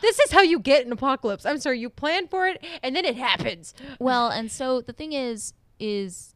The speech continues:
Speaker 2: yes, it was based off of, uh, Stonehenge,
Speaker 1: Uh-huh.
Speaker 2: largely, and the Rosetta Stone.
Speaker 1: Okay. So I
Speaker 2: So
Speaker 1: was, oh my God, I was like,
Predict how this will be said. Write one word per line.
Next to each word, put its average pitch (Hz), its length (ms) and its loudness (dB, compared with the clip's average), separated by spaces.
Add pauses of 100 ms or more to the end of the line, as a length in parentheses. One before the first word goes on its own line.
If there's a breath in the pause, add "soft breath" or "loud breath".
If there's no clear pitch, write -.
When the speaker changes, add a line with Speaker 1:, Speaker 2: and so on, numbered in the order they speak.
(140)
Speaker 2:
yes, 202 280 -6
it - 180 -6
was 190 180 -6
based 190 320 -8
off 180 320 -4
of, 165 580 -6
uh, - 160 -10
Stonehenge, 220 760 -10 (540)
Speaker 1:
Uh-huh. 185 140 -10
Speaker 2:
largely, 190 420 -4
and 196 200 -8
the 175 60 -6
Rosetta 151 300 -12
Stone. - 380 -18 (180)
Speaker 1:
Okay. 180 280 -10 (240)
So - 260 -6
I 202 80 0
Speaker 2:
So 185 80 0
Speaker 1:
was, 180 140 -4
oh 214 60 -12
my 262 120 -12
God, 226 180 -14
I 156 60 -14
was 165 160 -18
like, 170 80 -18